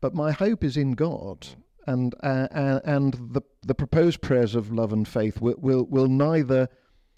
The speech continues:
Speaker 1: speed up nor delay the coming of the kingdom of God. And it's really the coming of the kingdom of God which gets me out of bed in the morning. And,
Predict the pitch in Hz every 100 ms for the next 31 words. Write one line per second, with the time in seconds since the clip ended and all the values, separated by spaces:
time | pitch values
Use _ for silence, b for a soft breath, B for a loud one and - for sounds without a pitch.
0 | _ - - - 147 135 131 - 135 123
1 | 131 123 107 120 120 117 104 104 - 117
2 | 113 110 107 - 110 107 101 95 110 95
3 | 104 120 - 160 160 117 - 151 131 120
4 | - - 120 107 98 120 113 107 - 110
5 | - 113 101 95 113 104 - _ _ _
6 | _ _ - 104 95 113 107 87 107 107
7 | - 131 110